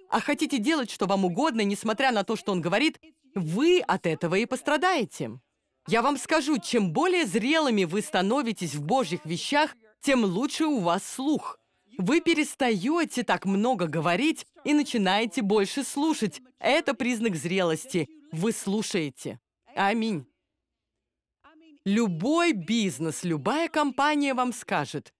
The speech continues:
что самые большие проблемы в компании и с персоналом заключаются в коммуникации. Кто-то не слушал, кто-то не услышал инструкции своего начальника,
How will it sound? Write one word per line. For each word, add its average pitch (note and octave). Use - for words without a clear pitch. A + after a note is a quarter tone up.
что -
самые F4
большие D4
проблемы B3
в -
компании F#3
и A3+
с -
персоналом G#3
заключаются A3+
в -
коммуникации. C#4+
Кто-то B3+
не E4
слушал, F3
кто-то F#3
не A#3+
услышал C#4
инструкции G3+
своего G3+
начальника, A3